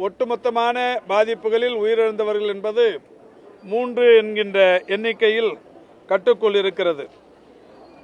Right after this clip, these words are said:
வரும் மாதங்களிலும், வரும் மாதங்களை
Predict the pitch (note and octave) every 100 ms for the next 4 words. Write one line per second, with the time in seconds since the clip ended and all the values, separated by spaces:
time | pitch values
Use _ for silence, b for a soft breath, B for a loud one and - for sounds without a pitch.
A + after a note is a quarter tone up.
0 | - - F#3 B3+ C4+ A#3 A#3+ C4 B3+ B3+
1 | A#3+ A#3 B3 - - - - - - -
2 | - F#3 A3 A#3+ A3+ G#3+ - G3+ A#3+ A#3+
3 | A#3+